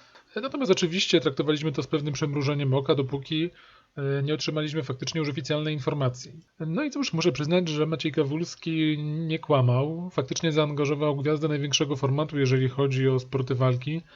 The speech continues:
W końcu Josh Barnett to utytułowany zawodnik takich organizacji jak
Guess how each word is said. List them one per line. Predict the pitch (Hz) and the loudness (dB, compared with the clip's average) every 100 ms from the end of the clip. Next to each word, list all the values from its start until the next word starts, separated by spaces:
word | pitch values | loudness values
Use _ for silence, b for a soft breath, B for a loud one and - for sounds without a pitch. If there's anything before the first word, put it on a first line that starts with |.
| B B B | B B B
W | _ | _
końcu | 165 151 156 | -2 0 0
Josh | 143 | 2
Barnett | 139 185 160 131 _ | 2 2 0 -2 _
to | - 151 | -2 0
utytułowany | 147 135 147 151 165 160 | 0 -2 -2 0 0 0
zawodnik | 143 135 143 135 127 | 0 0 0 0 -2
takich | 127 127 | -2 0
organizacji | 139 135 143 139 135 | 0 0 0 0 -2
jak | 147 | -2